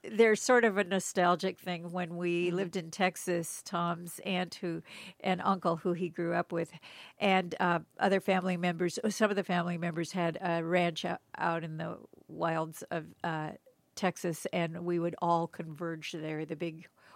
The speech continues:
Speaker 1: horde of family, for Thanksgiving. And his aunt always cooked breakfast for everybody the first morning that we all woke up, and it
Speaker 2: Okay.
Speaker 1: w-, always involved little Smokies.
Speaker 2: I never thought of them as
Speaker 1: A
Speaker 2: a breakfast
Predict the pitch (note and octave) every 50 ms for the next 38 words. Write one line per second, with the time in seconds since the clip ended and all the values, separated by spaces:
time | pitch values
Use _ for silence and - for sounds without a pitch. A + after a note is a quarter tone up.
0 | - - - F#3+ F3+ F3 E3 E3 D3+ - - F#3 E3+ F3 F3 F#3 F3+ F3 E3+ D#3
1 | - - F3+ - - G3 F3+ F3 F3 - - - - G#3 F#3 F#3 E3 D#3+ D#3+ F3
2 | - - - - - - - - A3 - - G3+ F#3+ F3+ E3 G3 F#3+ F3+ E3 -
3 | - - A3 A#3 A#3 G#3 F3 F3 F3+ - - _ - F#3 F3+ F#3 F#3 F3+ G3 G3
4 | G3 G3+ - - - - - G3 F3+ E3+ - - - - _ - - - _ _
5 | _ _ _ _ - G#3 G3+ G3 G3 - - - F3+ E3+ - - - - - F#3
6 | E3+ E3+ E3+ E3 E3+ F3 D#3+ F3 F3 E3 E3 D#3 E3+ D#3 - - F3 E3+ E3 -
7 | - - D#3+ D#3 D#3+ E3 E3 E3 E3 E3 E3 D#3+ D#3+ D#3+ E3 D#3+ - - D#3+ D#3+
8 | D#3+ D#3+ D#3+ D#3+ D#3+ D#3+ E3 D#3+ D#3+ D3+ - F#3 F3 E3 F3 - - - G3+ F3+
9 | E3+ E3+ E3+ F#3+ F3+ - - - F3+ F3 F3+ F3+ F3+ F#3 F#3+ F#3+ F#3+ G3+ G#3+ G#3+
10 | - - G#3 G3+ F3+ F#3 E3 E3 E3+ D#3 D3+ D#3 D3+ D3+ D3 - - _ - -
11 | - - - - _ - F3+ E3+ D#3 D3+ - - - - E3 D#3+ D#3 _ - E3+
12 | - B3 B3+ A#3 A3+ G#3+ G#3 A3 B3+ - - E4 F#4+ E4+ C4 G#3 G3 G3+ G3 G3
13 | A#3+ G#3 A3+ C#4+